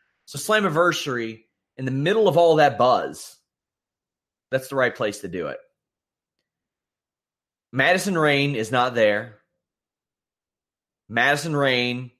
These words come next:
did not need two wins over Tessa Blanchard. She didn't need it. She wasn't right for the role. You could have done this match at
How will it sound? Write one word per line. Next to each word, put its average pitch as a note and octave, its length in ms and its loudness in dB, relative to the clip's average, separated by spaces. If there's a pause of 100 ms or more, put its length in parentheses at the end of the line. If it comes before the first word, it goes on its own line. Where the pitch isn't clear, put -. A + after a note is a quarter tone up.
(120)
did B2+ 160 -4
not A#2+ 320 0
need C3+ 260 -2
two A#2+ 180 -8
wins A2 280 -6
over G#2 160 -4
Tessa G#2 280 -10
Blanchard. E2+ 600 -10 (4000)
She - 200 -6
didn't A2+ 120 -6
need C3+ 200 -4
it. - 180 -10 (440)
She - 140 -8
wasn't C3+ 240 0
right D3 200 2
for C#3 100 -8
the B2 60 -4
role. A#2 560 0 (520)
You C3+ 140 -4
could D#3+ 160 0
have C3+ 120 -2
done D3+ 300 2
this D3+ 340 2
match G#2 720 -4 (1120)
at A#2+ 460 -2